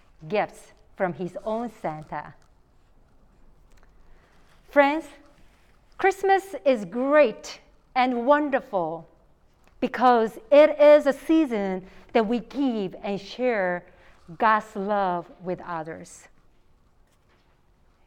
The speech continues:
even with those whom we do not know, and we become generous to others, and we share Christmas blessings with one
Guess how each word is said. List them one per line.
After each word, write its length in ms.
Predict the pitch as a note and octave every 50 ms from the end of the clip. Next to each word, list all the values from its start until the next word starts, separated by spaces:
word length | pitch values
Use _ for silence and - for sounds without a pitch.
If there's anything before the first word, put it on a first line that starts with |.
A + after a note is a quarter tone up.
| _ _ -
even 240 | C#4+ C#4 C4+ D4 D4
with 160 | D4 C#4+ A#3
those 320 | A3 D4+ D4+ D4 D4 C#4+
whom 280 | B3 - D4+ D4+ C#4+ C4+
we 120 | B3+ C#4
do 180 | C4+ C4+ C#4 C#4
not 300 | C#4 C#4 D4 D#4+ E4+ E4
know, 400 | C#4 G#3 F3 E3+ E3 E3 F3 F3 - _ _ _ _ _ _ _ _ _ -
and 180 | A#3 A#3 A3+
we 100 | G#3 B3+
become 640 | B3 B3+ B3 B3+ - - B3+ B3+ B3 A3+ G3+ F#3 C#3+ -
generous 720 | - - C4 A#3+ A#3 A3+ A3 G#3+ F3+ E3 D#3+ D3+ - - - -
to 100 | - F#3+ - F#3
others, 540 | E3+ D3+ D3+ E3 D#3 D#3+ D#3+ - - - _ _ _ _ _ _ _ _ _ _ _ _ _ _ _ _ _ _ _ -
and 180 | B3 B3+ A#3+
we 80 | B3 C4
share 320 | C4 - C#4+ C#4 C#4 C4+
Christmas 540 | C4 C4+ - D4 C#4+ - C4+ C4 B3 - -
blessings 680 | F3+ - D4 D4 D4+ D4 D4 D4 A3 F#3+ F#3 F3 -
with 280 | F#3 F3 G#3+ G#3 G3+ A3
one 460 | G#3 D#3+ F3 G#3 G#3 G3+ F3 F3